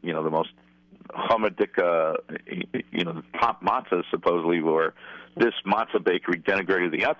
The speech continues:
other matzah bakery, and there were, there were really folds in there that were, like, real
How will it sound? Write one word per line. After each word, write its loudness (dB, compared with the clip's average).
other 4
matzah 0
bakery, 0
and 2
there 4
were, 4
there 4
were 2
really 2
folds 4
in 0
there 0
that 0
were, 2
like, -2
real 2